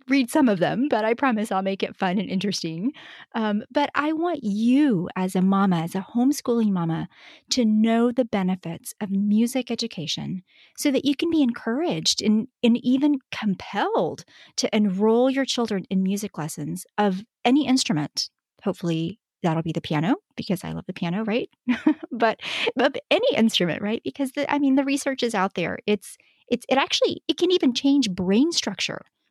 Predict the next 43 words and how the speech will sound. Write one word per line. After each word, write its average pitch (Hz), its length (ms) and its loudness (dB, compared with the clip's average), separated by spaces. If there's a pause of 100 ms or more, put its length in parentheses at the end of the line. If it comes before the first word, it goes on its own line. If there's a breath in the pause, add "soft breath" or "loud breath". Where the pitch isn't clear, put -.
(120)
Okay. 202 220 -4
The 226 160 -2
actual 233 680 0 (400)
physical 247 420 0
structure 233 540 -2
of 175 120 -2
your 170 100 -2
brain 185 320 0
changes. 185 560 -2 (300 loud breath)
Musicians 214 480 2
have 208 80 -4
been 214 120 2
shown 233 200 2
to 247 80 0
have 247 180 -4
different 254 320 -2
brains 196 640 -2 (100)
<laughs> - 120 -2
than 196 180 2
non-musicians. 175 880 0 (400 loud breath)
So 262 200 2
it's, - 360 -2
I, 240 300 2
I - 20 2
hope 254 220 0
that - 160 -4
you 240 80 2
take 254 260 -2
the 233 140 0
information 202 640 2
that 180 180 2
I 190 80 -4
hope 214 260 0
to 196 80 2
share 208 280 0
with 190 180 0
you 196 280 4 (360 loud breath)
over 196 160 0
the 185 100 -4
course - 280 -2
of 196 80 -4
this 196 100 -2
podcast 180 720 -2